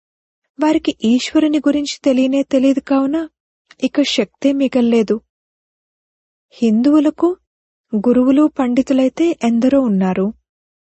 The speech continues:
క్రిస్టియన్లను చూసినట్లయితే వారికి ఒక్కరే ఉన్నారు. ఆ ఒక్కరికి ఎంత గౌరవం ఉంది? ధర్మమే శక్తి అని అంటారు. ఇప్పుడు మీరు ధర్మాన్ని అర్థం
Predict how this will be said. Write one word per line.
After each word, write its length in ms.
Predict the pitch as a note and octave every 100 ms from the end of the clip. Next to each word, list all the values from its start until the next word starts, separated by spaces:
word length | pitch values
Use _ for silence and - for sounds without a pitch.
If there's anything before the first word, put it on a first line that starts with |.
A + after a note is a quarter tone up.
| _ _ -
క్రిస్టియన్లను 580 | B3+ B3 - D4 D4 D4
చూసినట్లయితే 840 | C#4 C#4 - C4 B3+ C4 B3+ D#4 F4 _ _ _ _ _ _
వారికి 340 | D#4 E4 - -
ఒక్కరే 380 | B3 - C#4 C#4+
ఉన్నారు. 480 | A3 F#3+ F#3+ G3+ C#4+ _ _ _ _ _ _ -
ఆ 100 | C4+ A#3+
ఒక్కరికి 460 | G3+ - C#4+ D#4 F4+
ఎంత 320 | E4 A3 C4
గౌరవం 420 | A#3+ C4+ C4 A#3+ G#3
ఉంది? 340 | F#3+ G3+ A3 _ _ _ _ _ _ _ _ _ _ _ _ _ _ -
ధర్మమే 680 | G3 G#3 G#3+ A#3+ B3+ C#4+ D4
శక్తి 580 | - G3+ - - G#3
అని 140 | A3+ A#3
అంటారు. 460 | F#3+ F3+ F#3+ G#3+ - _ _ _ _ _ _ _ _ _ _ _ G3
ఇప్పుడు 300 | - D#4 E4+
మీరు 240 | F4 E4
ధర్మాన్ని 500 | G#3+ A3 A3 A#3 A3+
అర్థం 260 | F#3+ G#3